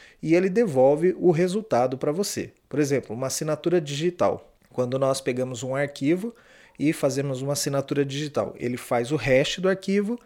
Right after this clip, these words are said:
ele faz a assinatura digital e te emite de volta o documento com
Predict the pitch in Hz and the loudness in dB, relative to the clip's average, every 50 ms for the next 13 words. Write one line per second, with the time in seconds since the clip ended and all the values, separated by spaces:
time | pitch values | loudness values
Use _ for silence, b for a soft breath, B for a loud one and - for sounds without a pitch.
0 | b b b b b b b 120 120 120 - 139 127 120 127 120 - - 123 123 | b b b b b b b -8 -6 -4 -2 -2 -2 -2 -2 -4 -4 -6 -6 -8
1 | 117 107 - 165 170 202 196 170 151 156 156 151 - - 139 147 170 190 - - | -8 -6 -2 0 2 2 2 0 -2 -6 -8 -6 0 2 4 4 4 2 0 -2
2 | - 165 165 - - - 202 208 - - - 170 180 175 151 156 180 180 - - | -4 -4 -4 -4 -4 -4 -2 -2 -4 -4 -4 -2 -2 -2 -2 -2 -4 -4 -4 -6
3 | 185 175 196 143 127 123 120 127 135 - - 208 - - - 156 156 170 165 - | -4 -2 -2 0 2 4 4 4 4 4 0 -2 -2 0 -2 0 2 0 0 0
4 | 165 139 123 120 123 139 139 - 190 220 - - b b b b b b b - | -4 -6 -4 -4 -4 -6 -4 -6 -6 -8 -8 -12 b b b b b b b 2
5 | - 156 165 180 214 247 262 - | 4 6 6 6 4 2 -2 -4